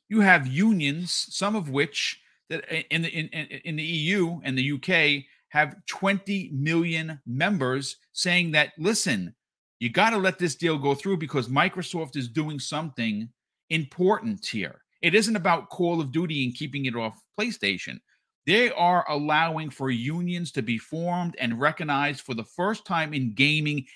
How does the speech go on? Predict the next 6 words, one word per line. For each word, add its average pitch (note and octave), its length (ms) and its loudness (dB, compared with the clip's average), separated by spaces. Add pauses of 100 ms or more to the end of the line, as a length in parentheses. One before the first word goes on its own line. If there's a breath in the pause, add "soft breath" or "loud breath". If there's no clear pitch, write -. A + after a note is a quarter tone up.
(160 soft breath)
history, A#2 640 2
folks. - 760 -4 (500)
How A#3 280 6
come G#3+ 340 2
that's G3+ 440 4
not C3+ 580 0